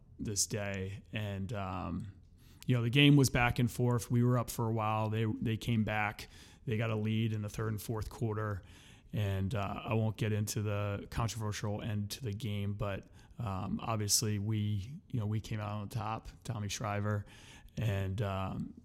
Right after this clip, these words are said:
you know, it was best, one of the best days of my life. <laughs>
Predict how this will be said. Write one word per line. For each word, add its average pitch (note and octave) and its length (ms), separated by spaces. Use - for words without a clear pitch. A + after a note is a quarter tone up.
you - 100
know, A#2 80
it - 40
was - 220
best, - 340
one B2 140
of G2 60
the - 40
best G2+ 160
days - 200
of B2 40
my A2+ 80
life. - 1040
<laughs> - 0